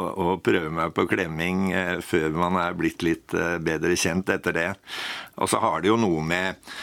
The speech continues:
det har jo noe med mann og dame å gjøre, dette også. Det er klart at, eh, det at en, en, en voksen mann, eh, begynner å klemme på, på yngre damer i jobbsammenheng, det, det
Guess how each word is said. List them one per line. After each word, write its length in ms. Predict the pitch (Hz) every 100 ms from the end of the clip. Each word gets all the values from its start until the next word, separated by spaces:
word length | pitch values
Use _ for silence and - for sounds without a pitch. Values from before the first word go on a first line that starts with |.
| - -
det 240 | - - 92
har 160 | 82 92
jo 60 | 113
noe 160 | 90
med 160 | 76 92
mann 240 | 78 80
og 140 | 92 95
dame 320 | 82 78 78
å 20 |
gjøre, 240 | 82 90
dette 240 | 90 90 101
også. 220 | 90 120 120 85 82
Det 140 | 87
er 60 | 87
klart 160 | 80 90
at, 240 | 95 -
eh, 520 | 80 98 92 95 90 85 - - - 90
det 220 | 82 80
at 240 | 85 -
en, 220 | 92 95 92 - - - - -
en, 380 | - 87 92 90
en 300 | 90 90 92
voksen 400 | 95 - - 98 87
mann, 300 | 82 95 98 95 55
eh, 480 | 71 87 85 82 82 67 85 95 92 92 95
begynner 480 | 104 80 71 80 85
å 80 | 87
klemme 560 | - 104 80 73 69 82
på, 160 | - 92 87 87 85 82 -
på 120 | 92 92
yngre 460 | 85 76 78 82 90
damer 400 | 92 78 78 80
i 300 | 90 87 87
jobbsammenheng, 800 | 85 - - 95 95 120 123 98
det, 240 | 82 80 90 95 85 78 - - - -
det 80 | 80